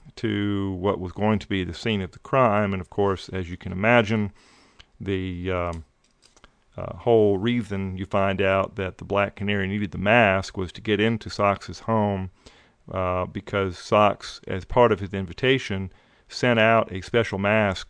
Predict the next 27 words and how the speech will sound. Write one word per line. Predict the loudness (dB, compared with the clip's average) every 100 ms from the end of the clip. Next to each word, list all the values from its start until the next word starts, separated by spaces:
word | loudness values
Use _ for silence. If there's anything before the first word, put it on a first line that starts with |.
| -16
to | -12
each | -8 -8 -10 -16 -18 _ _ _ _ _ -2
person | 0 0 -2
who | -4
was | -4
going | -4 -4
to | -4 -8
attend | -6 -2 -2 -2
his | -2 -4 -4 -8 -16 _ _ _ _ 2
party. | 6 6 6
That | 2 0 2
way | 0 -2 -4
he | -6
would | -6 -4
know | -2 0 -2 -6 -12 -12
that | -12 -6
people | -6 -6
coming | -8 -6 -4
into | -6 -8
the |
party | -4 -2 -2
were | -4 -8
people | -10 -10 -10
that | -10
he | -6 -6
actually | -6 -10 -12
invited. | -6 2 2 2